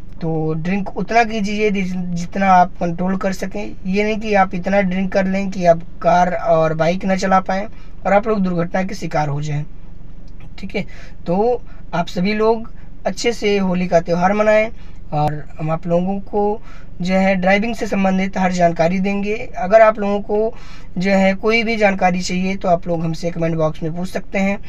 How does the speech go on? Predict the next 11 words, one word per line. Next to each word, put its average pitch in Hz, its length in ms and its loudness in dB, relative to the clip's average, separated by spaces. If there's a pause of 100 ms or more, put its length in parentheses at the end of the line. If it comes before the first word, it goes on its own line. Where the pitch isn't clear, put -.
(320)
लेकिन 170 220 -2
हाँ 185 180 6
दोस्तों, 208 380 2 (360)
आप 226 240 4
लोग 208 440 0 (320)
drink 220 460 0
to 190 160 0
drive 180 320 4
बिल्कुल 175 360 -2
ना 190 140 2
करें। 190 320 -2